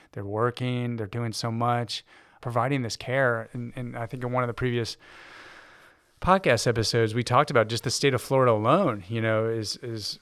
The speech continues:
providing estimated, you know, they're saving billions of dollars, like, you know, dozens of billions of dollars by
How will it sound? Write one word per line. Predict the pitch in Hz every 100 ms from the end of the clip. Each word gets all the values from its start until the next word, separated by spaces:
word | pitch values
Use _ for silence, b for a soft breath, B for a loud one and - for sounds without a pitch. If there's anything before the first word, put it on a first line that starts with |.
| -
providing | 127 117 117 123 117 113 -
estimated, | 120 110 - 120 113 113 113
you | 113
know, | 110 107 110 117 110 -
they're | 113 117
saving | 107 - 127 143 110
billions | 95 113 127 127 107
of | 101
dollars, | 104 135 139 107 101 -
like, | 110 110 - _ _ _ _ 226
you | 123
know, | 117 - 123 _ -
dozens | 120 131 123 107
of | 104
billions | 113 117 107
of | 107
dollars | 104 117 139 113 110 - - b b b b 104
by | 113 113 117 104 147